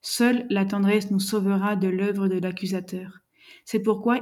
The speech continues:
il est important de rencontrer la miséricorde de Dieu, notamment dans le sacrement de la réconciliation, en faisant une expérience de vérité et de tendresse.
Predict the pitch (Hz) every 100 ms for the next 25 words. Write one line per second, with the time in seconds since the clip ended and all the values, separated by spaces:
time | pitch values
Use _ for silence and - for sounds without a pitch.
0 | 208 190 185 220 220 196 233 214 196 208
1 | 202 196 220 214 190 196 196 202 196 220
2 | 202 185 185 165 196 262 - _ _ _
3 | - 208 208 220 247 226 185 175 208 202
4 | 208 220 196 180 180 196 196 196 196 185
5 | 185 - 185 190 _ _ - _ 196 196
6 | 214 208 233 - 196 202 - 208 208 226
7 | 196 190 180 202 208 202 233 247 247 185
8 | 180 180 185 180 180 180 - - -